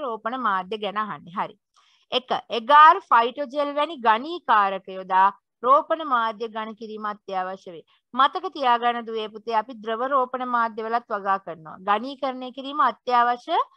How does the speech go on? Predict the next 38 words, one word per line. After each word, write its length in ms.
නැහැ. 300
එහෙනම් 300
එක 140
වැරදි, 440
මේ 160
අත්‍යවශ්‍ය 760
කියන 220
පිළිතුරත් 480
එක්ක 160
එක 160
වැරදි. 360
දෙක, 260
නට්සන් 680
යනු 300
කිනක 400
රෝපණය 540
සඳහා 380
යොදා 320
ගන්නා 400
පටක 380
මා-, 300
පටක 320
රෝපණ 380
මාධ්‍යයකි. 720
දුවේ 220
පුතේ, 260
මං 240
හිතනවා 320
ඔයාලට 380
නට්සන් 440
මතක 280
ඇති 180
කියලා. 180
මීට 240
කලින් 280
වතාවක් 400
අපිට 200
හම්බුණා 600